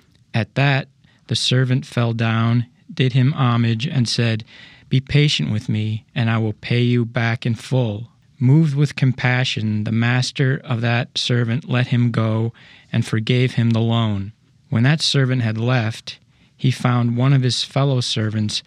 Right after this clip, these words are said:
who owed him a much smaller amount. He seized him and started to choke him, demanding, "Pay back what you owe." Falling to his knees, his fellow servant begged him,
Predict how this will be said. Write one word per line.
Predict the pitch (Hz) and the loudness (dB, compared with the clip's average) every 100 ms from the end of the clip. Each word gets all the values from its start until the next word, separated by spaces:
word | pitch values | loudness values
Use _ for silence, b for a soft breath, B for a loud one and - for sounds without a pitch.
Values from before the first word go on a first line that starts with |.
| b | b
who | - 120 - | -2 0 0
owed | 139 139 131 | 0 0 0
him | 120 117 131 127 | 0 0 0 0
a | 117 | 2
much | 117 - - - | 0 -2 -6 -6
smaller | - 135 127 131 127 | -4 0 2 2 0
amount. | 107 104 101 101 - b b b b b b | 0 -2 -2 -4 -8 b b b b b b
He | 127 | 0
seized | 123 - 156 165 - | 2 4 4 4 2
him | 120 113 113 - | 0 2 0 0
and | 117 | -2
started | - 131 127 - | 2 2 0 -2
to | 110 | -4
choke | - 131 135 135 | 0 2 0 0
him, | 117 110 | -2 0
demanding, | 107 117 127 135 117 107 107 b _ | 0 2 4 4 2 -2 -4 b _
"Pay | 143 156 | 2 2
back | 143 143 143 | 2 0 0
what | 139 131 | 0 2
you | 127 139 | 0 2
owe." | 123 117 107 107 - _ _ | 2 0 -2 -8 -16 _ _
Falling | - 135 147 151 151 | -2 2 4 4 2
to | - 135 | 2 2
his | 123 117 | 2 2
knees, | 123 131 117 113 113 113 - b b b - | 2 4 2 0 -2 -4 -8 b b b -4
his | - | -4
fellow | - 135 135 135 | 0 0 2 0
servant | - - 127 120 117 | 0 0 2 0 -2
begged | 113 131 123 | 0 0 0
him, | 117 104 104 | -2 -2 -4